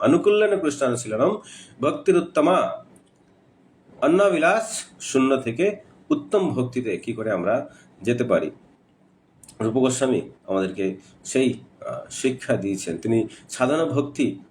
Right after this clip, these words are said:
সম্বন্ধে আমাদেরকে শিক্ষা দিয়েছেন। সাধন ভক্তি কি? সাধনা কি আসলে? আহ, সাধনা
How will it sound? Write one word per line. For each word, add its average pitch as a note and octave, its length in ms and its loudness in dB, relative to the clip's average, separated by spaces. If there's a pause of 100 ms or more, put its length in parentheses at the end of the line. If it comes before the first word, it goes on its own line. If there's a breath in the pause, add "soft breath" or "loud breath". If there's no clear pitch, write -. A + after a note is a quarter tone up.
সম্বন্ধে G2+ 400 -4
আমাদেরকে F#2+ 500 0 (180 loud breath)
শিক্ষা - 380 -2
দিয়েছেন। D#3 340 -2
সাধন E3 320 2
ভক্তি F3+ 320 -4 (100)
কি? G#3 280 4
সাধনা E3+ 420 0
কি G3 420 -2
আসলে? - 360 -10 (960)
আহ, D2+ 140 -10 (380 loud breath)
সাধনা D#3 580 2